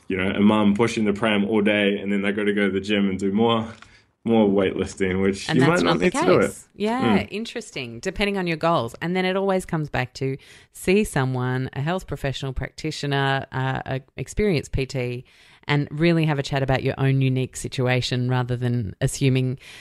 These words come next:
Speaker 2: there's this one, you know, hip way to do it that's gonna solve everybody in the world's problems overnight, 'cause it's so fad-based, isn't it, training?
Speaker 1: Oh, totally, yeah.
Speaker 2: Yeah. And so how do we cut out that noise, and how can people explore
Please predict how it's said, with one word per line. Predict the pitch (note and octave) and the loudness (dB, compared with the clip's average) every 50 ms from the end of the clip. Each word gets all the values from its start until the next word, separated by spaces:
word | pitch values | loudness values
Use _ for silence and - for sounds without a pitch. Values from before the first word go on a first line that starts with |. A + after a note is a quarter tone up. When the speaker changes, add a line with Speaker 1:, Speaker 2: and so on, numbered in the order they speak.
| - - - - | -20 -20 -20 -4
Speaker 2:
there's | - C#3+ C#3 C3 B2+ | 0 2 2 2 0
this | C3+ D3 C#3+ C3 - - - - | 0 0 0 0 -2 -4 -10 -10
one, | - - C#3+ C3+ D3+ D3+ D3 D3 D3 C#3+ C#3+ C#3 - | -8 -6 -2 2 2 2 2 2 0 -2 -4 -6 -6
you | - D3 | -4 -4
know, | C#3 C3 B2+ | -2 -2 -2
hip | B2+ B2+ C3 D#3 D3 - - | -4 -2 -4 -4 -4 -4 -4
way | C#3+ C#3+ C#3 C#3 | -4 -2 -2 -2
to | C3+ C3+ | -2 -4
do | B2+ - C#3+ C#3 | -2 -2 0 0
it | C#3 B2 - | 0 -2 -4
that's | - - - | -6 -10 -6
gonna | - C3 B2+ | -4 -4 -4
solve | A#2+ - C3+ B2+ A#2+ A#2+ - | -4 -4 -4 -4 -6 -4 -4
everybody | C#3 C3+ C3+ C3 - C3+ B2+ B2+ B2+ | -4 -4 -4 -2 -2 -2 -2 0 -2
in | B2+ | -2
the | B2+ | -2
world's | B2+ B2+ B2+ B2 B2+ B2 - | -2 -2 -2 -2 -4 -6 2
problems | - - C#3 B2+ A#2+ B2 B2 B2 B2 C3 - - _ | 2 2 2 2 -2 -4 -4 -4 -4 -6 -10 -6 _
overnight, | C3+ C3 B2 C3 C3 C3+ C3+ B2+ A#2 - - _ | -4 -2 -2 0 0 0 0 -2 -4 -6 -12 _
'cause | - D3+ C3+ - - - | -4 -4 -4 -2 -2 -4
it's | C#3+ - - | -4 -4 -2
so | - - G#3+ | 0 0 0
fad-based, | A3+ - - - D#3+ D#3+ F3 F3+ E3 B2+ A#2+ A#2 F#2 A#2 - - - | 0 -2 -2 -2 0 0 0 0 0 0 -2 -2 -2 -4 -6 -6 -6
isn't | - D#3 D3 D#3+ C#3+ | -6 -2 -2 0 0
it, | B2 F#2+ - - - | 0 -2 -4 -10 -14
training? | - - B2+ B2 A#2+ F#2 | -6 -2 0 2 4 4
Speaker 1:
Oh, | - | 4
totally, | A2+ - D2+ D#2 D2+ D#2 - - - - | 2 0 0 0 -2 -4 -4 -8 -8 -4
yeah. | F#2+ F#2 - - | -4 -2 2 4
Speaker 2:
Yeah. | E3+ E3+ E3+ E3 D3 A#2+ B2+ - - - - - - - | 6 6 6 6 4 2 -2 -6 -10 -18 -20 -20 -10 0
And | - G#3 A3 - | 0 2 2 2
so | - - C#4 C#4 | 0 0 0 0
how | C4 - - C#4+ D4 D#4 E4+ F4 | 0 -2 -4 -4 -2 -2 -2 0
do | E4+ E4 | 0 -2
we | D4+ C#4+ B3+ | -2 -2 -4
cut | G#3+ - - - G#3+ - - | -2 -4 -2 0 0 -2 0
out | - E3 E3 F#3+ - _ | 0 0 0 -2 -2 _
that | F#3 E3 - - | -2 -2 0 0
noise, | C#3+ C3+ B2 A#2+ A#2 A2 B2+ G3 B3 C4+ - - | 0 0 0 0 -2 -2 -2 -2 -4 -4 -6 -4
and | - F3+ F#3 F#3+ | -2 0 0 0
how | F3+ F#3 G3+ G#3 G#3 G#3+ A3 | 0 0 0 2 2 2 0
can | A3 - - A3+ G#3 | -2 -2 -2 0 0
people | - - F#3+ F3+ - E3+ | 0 0 0 0 0 -2
explore | D3+ - - - - - D#3+ D#3+ D#3 D#3 D3+ D3+ | -2 -4 -6 -6 -4 -2 0 2 2 2 2 0